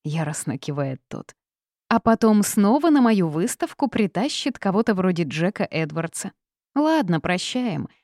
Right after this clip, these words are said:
машет рукой Бри. «Выкладывай, что нужно». «Это как раз по поводу Джека.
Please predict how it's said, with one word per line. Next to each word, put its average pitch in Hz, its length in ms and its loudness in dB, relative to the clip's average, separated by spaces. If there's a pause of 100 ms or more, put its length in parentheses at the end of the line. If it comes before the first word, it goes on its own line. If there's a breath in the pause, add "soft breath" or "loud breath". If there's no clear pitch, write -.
(160)
машет 147 340 -4
рукой 147 320 -6
Бри. - 280 -12 (420)
«Выкладывай, 233 640 0
что - 260 -2
нужно». - 360 -4 (680)
«Это 170 360 -2
как - 220 -6
раз 185 200 -2
по 156 140 -8
поводу 165 420 -4
Джека. 151 420 -6